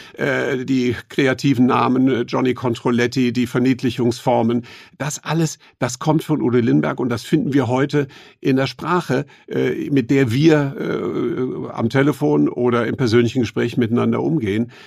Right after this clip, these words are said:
äh, wieder. Und deswegen muss ich wirklich sagen, es ist nicht nur eine witzige Pointe, er hat die deutsche Sprache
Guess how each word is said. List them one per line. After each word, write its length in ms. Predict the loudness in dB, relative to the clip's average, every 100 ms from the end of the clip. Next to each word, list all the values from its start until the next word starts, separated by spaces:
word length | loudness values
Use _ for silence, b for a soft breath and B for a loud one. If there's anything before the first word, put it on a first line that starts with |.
| B
äh, 160 | -6 -2
wieder. 340 | 0 0 0
Und 160 | -2 -2
deswegen 600 | 0 0 0 -2 -6 -2
muss 160 | -2
ich 100 | 0
wirklich 140 | -2 2
sagen, 120 | 0
es 100 | 2
ist 140 | 0
nicht 160 | 0 2
nur 80 | 2
eine 120 | 2
witzige 280 | -2 -2 -2
Pointe, 340 | 0 0 0
er 140 | 0
hat 200 | -2 -2
die 80 | -4
deutsche 260 | -2 -4 -4
Sprache 500 | -2 -2 0 -2